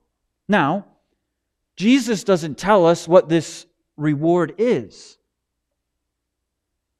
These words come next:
But I have to expect that this reward is probably earthly and heavenly.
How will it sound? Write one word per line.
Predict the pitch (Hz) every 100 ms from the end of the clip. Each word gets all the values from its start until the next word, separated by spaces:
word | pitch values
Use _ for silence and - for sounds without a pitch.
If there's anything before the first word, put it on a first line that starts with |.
| _ _ _ _
But | 143 175
I | 175
have | 175 214 233 220 - -
to | 185 160 156
expect | 151 - - - 190 147 147 143
that | 151 147
this | 151 139 -
reward | 151 143 214 214 180 139
is | 208 247 -
probably | - 208 220 175 165
earthly | 214 220 214 165 156
and | 180 185
heavenly. | 147 208 185 139 110